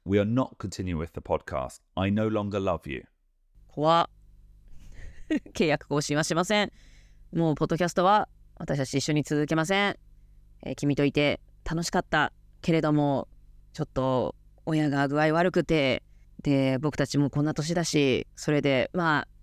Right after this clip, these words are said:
Speaker 2: まあ、要するに、I no longer love you
Speaker 1: Exactly.
Speaker 2: ってことですね。
Speaker 1: Yeah.So
Speaker 2: まあ、でも、要するにっていう訳じゃないのかな。まあ、いろいろあるんだけど、to cut a long story shortで、I no longer love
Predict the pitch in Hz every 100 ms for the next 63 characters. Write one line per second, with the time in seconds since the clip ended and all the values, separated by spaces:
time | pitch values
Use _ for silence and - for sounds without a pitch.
0 | - - - 302 285 359 381 294 185 160
1 | - - - - - - - - 175 160
2 | 151 151 139 135 143 131 113 110 120 -
3 | - - - - - 82 90 - 175 151
4 | 139 123 - - - - 98 - - -
5 | - - - 107 101 - - 151 151 151
6 | 226 587 - 311 302 208 - 170 160 170
7 | 220 220 165 180 156 139 151 185 196 262
8 | 320 320 339 370 339 349 339 330 330 -
9 | 302 302 - 320 - 247 254 254 240 262
10 | 254 - 277 277 240 - - - - -
11 | 277 359 - - - 156 147 139 123 131
12 | 120 90 82 80